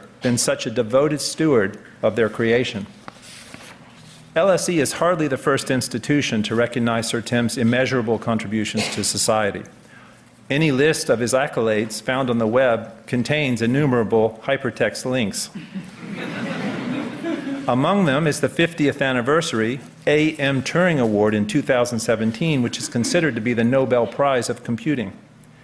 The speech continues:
He was also awarded Finland's first Millennium Technology Prize in two thousand and four, which is considered one of the world's largest technology prizes. He was knighted by Her Majesty Queen Elizabeth in two thousand and four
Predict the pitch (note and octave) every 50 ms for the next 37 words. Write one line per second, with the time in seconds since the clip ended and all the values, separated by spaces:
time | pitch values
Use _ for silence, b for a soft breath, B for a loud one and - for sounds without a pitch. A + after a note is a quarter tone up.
0 | B B B B B B B B B B - D3+ C#3 B2 A#2+ C#3+ C#3 C3+ - D#3
1 | C3+ B2+ B2 B2 B2+ B2 A#2 G#2+ - - D3+ D#3 E3 D#3 C3 B2 B2 A#2+ - -
2 | - - - C#3 C#3 C#3 - - A#2 A#2+ B2 C3 C#3 C3+ C3 A#2+ A2 - B2+ G#2
3 | G#2 A#2+ B2 C3+ D3+ D3 A#2+ C3+ A#2+ G#2+ - - A#2 G#2+ G#2+ A2 A2+ - - A2+
4 | G#2+ - C#3+ B2 - C3 A#2+ A#2 A2+ - A#2 G#2+ G#2 G#2 - F3 B2+ C#3 C3 C3+
5 | A#2 - C3 - - - B2+ B2 - - E3+ D3+ C3 C3+ C3 B B B B B
6 | B B B - C3+ C#3 C3+ B2+ C#3 C3 B2 C3+ C3+ B2+ A2 A2+ A2+ A#2+ B2+ C3
7 | B2+ C3 - - - A#2 A2 - A#2+ A#2 A#2 A2+ G#2 A2 G#2+ G#2+ - B2 A#2+ B2
8 | B2 A#2 - F#2+ F2+ - - - - - - - - B B B B B B B
9 | B B B B B B B - C3+ C3+ B2+ B2 - B2 B2 B2+ D3+ F3 E3 -
10 | C#3+ B2+ C3 B2 B2+ A#2+ A2+ A#2 B2+ A2+ A#2 A#2 A#2+ A#2 A2 - - A2+ - -
11 | C#3 B2+ A#2+ A2 A2 B2 D3 D3+ D#3 A2+ A#2+ A2+ - A2 G#2+ G#2 - B2+ A2+ -
12 | A#2+ A2+ A2+ A2+ - G#2+ G2+ G2 - - E3 E3+ C#3 B2+ B2+ B2+ B